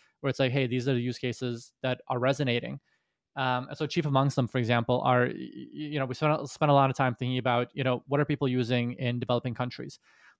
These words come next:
And, you know, the primary competitor to Lightning there is just U S D T on Tron, right? Like, that's the lowest cost, cheapest thing that everybody's asking for all the time.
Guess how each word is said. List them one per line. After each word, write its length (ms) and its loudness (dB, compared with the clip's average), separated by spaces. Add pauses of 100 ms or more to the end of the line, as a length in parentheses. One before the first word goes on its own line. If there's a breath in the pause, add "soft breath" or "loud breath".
(140)
And, 440 2 (320)
you 80 6
know, 60 6
the 80 0
primary 280 4
competitor 400 2
to 420 -4
Lightning 380 -2
there 160 2
is 100 0
just 200 -4 (180)
U 160 4
S 80 8
D 140 0
T 160 -4
on 120 -4
Tron, 400 -6 (280)
right? 180 2
Like, 140 0
that's 180 2
the 220 0 (100)
lowest 320 -2
cost, 320 2
cheapest 280 -6
thing 160 0
that 100 0
everybody's 420 -2
asking 360 -8
for 260 -8
all 160 -2
the 100 -8
time. 320 -8